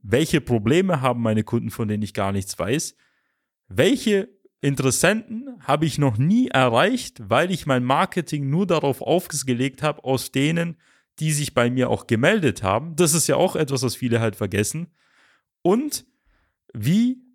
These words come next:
schaffe ich es systematisch und messbar immer Kundenanfragen zu gewinnen? Und das ist da, wo halt wir mit Social Media halt gut ansetzen können. Warum? Weil wir erstens diese Messbarkeit mit reinbringen, weil wir ganz genau wissen, okay, so und so viele Leute haben wir erreicht,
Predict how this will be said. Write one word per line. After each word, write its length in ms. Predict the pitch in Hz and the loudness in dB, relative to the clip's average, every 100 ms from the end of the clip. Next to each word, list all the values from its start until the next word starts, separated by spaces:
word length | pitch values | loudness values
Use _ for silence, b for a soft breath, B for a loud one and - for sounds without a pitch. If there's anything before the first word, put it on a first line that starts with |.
| _ _ _ | _ _ _
schaffe 300 | - 151 208 | -2 0 0
ich 100 | 175 | 0
es 200 | 175 - | -2 0
systematisch 880 | 170 - 165 123 147 185 - 190 151 | 0 2 0 4 4 4 0 -2 -2
und 100 | 131 | 0
messbar 420 | 170 - - 127 | 0 -2 0 0
immer 220 | 120 113 | 2 0
Kundenanfragen 600 | 107 113 104 101 104 104 | 0 0 0 0 0 -2
zu 100 | 107 | -2
gewinnen? 200 | 110 139 | -2 0
Und 140 | 123 123 | 0 0
das 180 | 156 | 0
ist 200 | 196 - | -2 0
da, 360 | 160 170 190 160 | 2 2 0 -4
wo 180 | 139 131 | -4 0
halt 260 | 147 135 | 0 0
wir 100 | 143 | -2
mit 160 | 165 151 | -2 -2
Social 300 | 147 131 139 | -2 -2 0
Media 340 | 139 160 151 | 0 0 2
halt 160 | 131 131 | 0 0
gut 180 | 135 135 | -2 -2
ansetzen 460 | 151 151 131 131 | 0 0 0 0
können. 180 | 117 117 | 0 2
Warum? 320 | 110 117 165 - b b _ | 2 2 0 -4 b b _
Weil 120 | 98 | 0
wir 80 | 135 | 2
erstens 300 | - 214 185 | 2 0 -2
diese 220 | 151 131 | 0 0
Messbarkeit 580 | 123 165 - 131 123 110 | 2 0 0 0 0 0
mit 160 | 113 - | -2 0
reinbringen, 680 | 104 139 143 139 170 175 | -2 -2 -4 -4 -4 -4
weil 160 | 117 120 | -2 -2
wir 80 | 120 | 2
ganz 320 | 135 165 - | 0 0 0
genau 300 | 135 120 117 | 0 2 2
wissen, 280 | 151 - 131 | -2 -2 -4
okay, 300 | 104 143 131 | -2 -2 0
so 180 | 123 | 0
und 100 | 156 | 0
so 100 | 151 | -2
viele 240 | - 135 113 | -4 -2 2
Leute 300 | 120 131 131 | 2 2 0
haben 140 | 113 | 0
wir 80 | 110 | 0
erreicht, 420 | 98 117 170 - | 2 2 0 -4